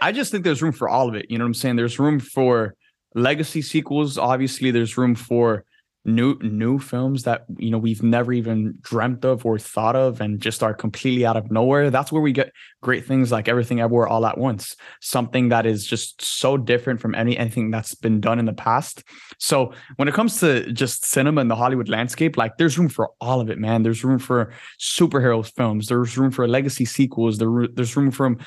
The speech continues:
you know, small indies films. There's room for all of it, man. And guess what? When it comes to Gladiator Two coming out November twenty-second, twenty twenty-four, I am damn hyped for this movie. Paul Mescal,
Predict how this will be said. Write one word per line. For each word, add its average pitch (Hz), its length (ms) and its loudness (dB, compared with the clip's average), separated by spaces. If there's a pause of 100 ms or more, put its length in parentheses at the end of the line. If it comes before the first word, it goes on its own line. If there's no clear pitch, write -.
(260)
you 135 100 4
know, 131 140 4
small 160 420 2
indies 180 300 4
films. 110 400 0
There's 156 260 2
room 202 160 2
for - 300 -2 (240)
all - 220 2
of 113 140 -4
it, - 100 -12
man. 117 340 0 (280)
And 123 280 0 (340)
guess 147 260 0
what? 123 260 2
When 120 100 0
it 120 80 0
comes 175 180 -2
to 151 80 2
Gladiator 135 440 2
Two 123 220 -4
coming 135 260 -2
out 113 140 -2
November 120 400 2
twenty-second, 120 640 -2
twenty 123 200 0
twenty-four, 120 600 0 (540)
I 123 140 0
am 104 180 -4
damn 117 400 0
hyped 110 260 -2
for - 100 -4
this 107 220 -2
movie. 117 400 2 (260)
Paul 139 220 2
Mescal, 120 560 0